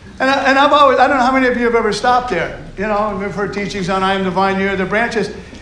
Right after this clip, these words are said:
But so, but what I missed is Jesus's, Jesus's mindset is not as him as a vine giving life to us branches. His mindset is,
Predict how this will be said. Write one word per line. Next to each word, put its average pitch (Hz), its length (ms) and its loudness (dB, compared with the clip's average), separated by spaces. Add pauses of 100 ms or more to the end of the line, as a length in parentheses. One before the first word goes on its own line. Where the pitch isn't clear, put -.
(460)
But 240 140 -2
so, 277 180 -6
but 262 140 4
what 277 160 6
I 285 140 4
missed 339 360 2
is 233 480 -2 (760)
Jesus's, 269 920 -2 (720)
Jesus's 285 520 0
mindset 214 760 -2 (200)
is 220 120 0
not 262 280 0
as 214 340 -2 (100)
him 233 720 -2 (140)
as 208 180 2
a 196 100 0
vine 185 800 2 (720)
giving 233 380 2
life 233 360 2
to 214 120 0
us 202 240 -2
branches. 208 560 -4 (200)
His 262 200 -2
mindset 247 560 2
is, 196 340 0